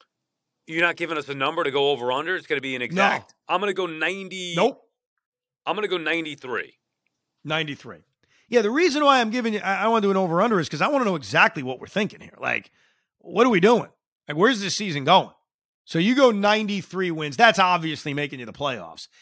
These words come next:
Speaker 2: Is that winning the division or is that one of the wild card spots? Is the N L East over, Sal? <laughs>
Speaker 1: As much as,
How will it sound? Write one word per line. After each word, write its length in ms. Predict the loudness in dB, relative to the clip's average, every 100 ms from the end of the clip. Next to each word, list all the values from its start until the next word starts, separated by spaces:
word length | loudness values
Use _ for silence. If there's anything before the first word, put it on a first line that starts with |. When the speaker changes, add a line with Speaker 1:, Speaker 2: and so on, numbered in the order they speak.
| _
Speaker 2:
Is 160 | -2 4
that 200 | 4 4
winning 260 | 0 0
the 60 | -2
division 600 | -6 -4 0 2 0 -2
or 240 | -2 -2 -2
is 140 | 0
that 280 | 2 4 2
one 140 | -2
of 40 | -2
the 40 |
wild 260 | 0 0 -2
card 220 | -10 -12
spots? 420 | -14 -14 -14 -20 _ _ _ _ _ -8
Is 140 | -6
the 160 | -4 0
N 120 | 2
L 200 | 2 2
East 200 | 0 -4 -6
over, 280 | -4 -2 -2
Sal? 480 | 0 0 0 -4 -8 -10
<laughs> 800 | -10 -12 -20 _ _ _ -8 -6
Speaker 1:
As 160 | -6 -2
much 260 | -2 -2
as, 320 | -6 -8 -10